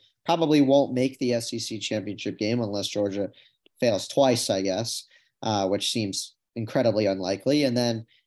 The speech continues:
um, you just have to pray that the dominoes fall in place for a potential one-loss Tennessee to make the playoff. Obviously, they have to win the rest of the games on their schedule as well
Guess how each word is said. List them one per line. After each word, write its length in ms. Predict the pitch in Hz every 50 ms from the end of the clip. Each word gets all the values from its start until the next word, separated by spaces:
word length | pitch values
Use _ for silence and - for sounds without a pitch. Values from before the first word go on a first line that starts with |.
| _ _ _ _ _ -
um, 440 | 117 113 107 101 98 95 87 87 87 - - - - _ _ _ _ _ _ _ _ _ _ _ 143
you 80 | 131
just 140 | 123 120 -
have 140 | 127 113 -
to 100 | - 117
pray 260 | - - 135 123 120
that 120 | 117 110 104
the 100 | 107 110
dominoes 460 | 117 113 113 113 110 110 107 107 -
fall 240 | - 117 110 107 107
in 60 | 98
place 340 | - 117 110 110 107 - -
for 180 | - - 107
a 60 | 101
potential 400 | - 120 - 113 104 - - 104
one-loss 380 | 104 107 107 107 104 104 101 -
Tennessee 360 | - 113 101 98 - - 110
to 80 | 104 98
make 160 | 98 101 95
the 80 | - -
playoff. 400 | - 127 131 147 139 120 110 117
Obviously, 320 | 107 104 107 - - 104
they 100 | 110 107
have 120 | 107 104
to 80 | - 110
win 160 | 104 107 101
the 40 | 104
rest 220 | 101 98 95 -
of 60 | 101 95
the 80 | 98
games 260 | 92 101 98 98 98
on 100 | 101 92
their 120 | 98 98 92
schedule 340 | - - 107 98 98 104 92
as 140 | 85 -
well 320 | - 113 110 104 98 -